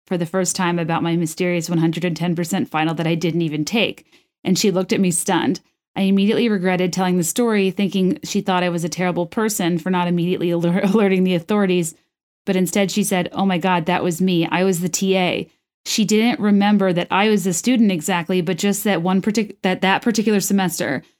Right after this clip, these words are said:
It was her first as a T A, and at the end of grading finals, she realized one female student was missing.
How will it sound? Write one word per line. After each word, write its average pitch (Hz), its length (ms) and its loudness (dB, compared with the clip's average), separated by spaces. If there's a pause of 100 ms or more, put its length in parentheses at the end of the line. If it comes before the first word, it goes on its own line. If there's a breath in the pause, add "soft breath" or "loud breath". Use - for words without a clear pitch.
(140)
It 202 100 0
was 196 120 2
her 196 100 0
first 208 360 0
as 180 120 -2
a 185 60 -2
T 180 280 -2
A, 165 360 0 (240 soft breath)
and 196 100 0
at 185 80 0
the 196 140 0
end 208 140 2
of 214 100 0
grading 190 300 0
finals, 190 400 0
she 208 160 -2
realized 190 360 0
one 202 200 4
female 226 340 2
student 202 460 0
was 175 160 -2
missing. 180 480 -2